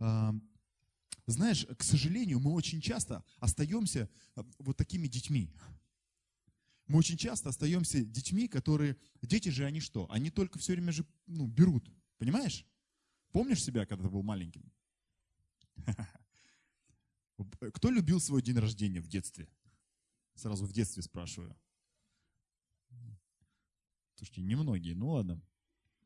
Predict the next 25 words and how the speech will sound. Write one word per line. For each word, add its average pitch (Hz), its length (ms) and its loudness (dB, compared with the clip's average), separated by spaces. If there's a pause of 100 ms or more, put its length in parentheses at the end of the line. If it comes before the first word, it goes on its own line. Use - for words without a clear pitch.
(960)
Я 131 240 2
обожал 143 380 6
свой 104 180 0
день 101 180 2
рождения. 95 520 2
Я 151 140 2
знаю, 147 200 2
дети 147 240 2
любят 123 260 6
день 87 180 2
рождения. 85 500 -2
Почему? 131 500 2 (420)
Потому - 120 -8
что 110 100 0
дарят 98 280 0
подарки. 87 560 -4 (800)
Потому 120 280 2
что - 140 2
что-то 147 340 2
те-, - 120 -6
тебе, 110 280 2
тебе 107 260 0
прилетает 101 600 2
всё - 140 -12
время. 85 280 -10